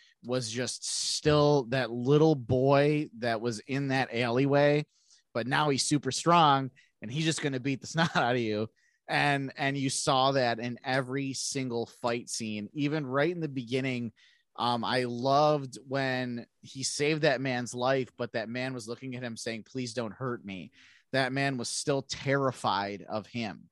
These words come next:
Um, and just the, the shots when he, like, when he got up and you just have the ears, you know, from the back, just that look. And it's terrifying, and you're watching it and you're scared.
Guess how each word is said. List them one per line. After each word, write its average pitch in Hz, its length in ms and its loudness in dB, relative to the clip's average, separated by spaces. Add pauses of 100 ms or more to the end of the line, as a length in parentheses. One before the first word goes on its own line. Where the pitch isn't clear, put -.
(680)
Um, 117 560 0 (180)
and 131 360 -4 (520)
just - 500 -4 (120)
the, 143 320 2 (100)
the 135 160 -4
shots - 760 -2
when 139 180 -2
he, 156 240 0
like, 131 300 -2
when 135 120 0
he 139 120 -4
got 123 320 0
up 117 240 -2
and 120 120 -4
you 113 80 -10
just 107 180 -10
have 113 120 -8
the 104 100 -12
ears, 107 500 -10 (580)
you 143 140 -4
know, 160 240 -4 (100)
from 143 140 -10
the 131 80 -8
back, 120 460 -4 (560)
just 160 300 -2
that 143 240 2
look. 135 400 -2 (320)
And 160 180 0
it's 165 300 -2
terrifying, 117 760 0
and 127 100 -4
you're 156 160 -4
watching 147 500 0
it 104 200 -6
and 135 100 -6
you're 131 120 -2
scared. 135 720 2